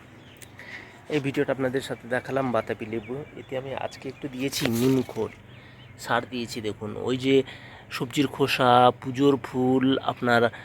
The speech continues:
মটরশুঁটি খোসা, উম, পাতা মাতা সব একটা ড্রামের মধ্যে আমি জমিয়ে রাখি। ওটা পচিয়ে বেশ মাসখানেক পচাই।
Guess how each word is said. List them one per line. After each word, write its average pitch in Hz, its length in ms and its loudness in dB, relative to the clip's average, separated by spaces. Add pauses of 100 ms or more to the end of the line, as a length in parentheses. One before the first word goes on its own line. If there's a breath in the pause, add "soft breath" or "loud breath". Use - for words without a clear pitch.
(220 loud breath)
মটরশুঁটি 131 560 4
খোসা, 123 560 6 (180)
উম, 110 320 0 (300)
পাতা 123 320 4
মাতা 123 300 2
সব 123 320 0
একটা 120 200 -2
ড্রামের 113 380 2
মধ্যে 113 400 -2
আমি 127 180 0 (120)
জমিয়ে 107 320 0
রাখি। 196 340 2 (460 loud breath)
ওটা - 240 2 (120)
পচিয়ে 143 520 2
বেশ - 400 2 (200)
মাসখানেক 120 540 0
পচাই। 98 420 0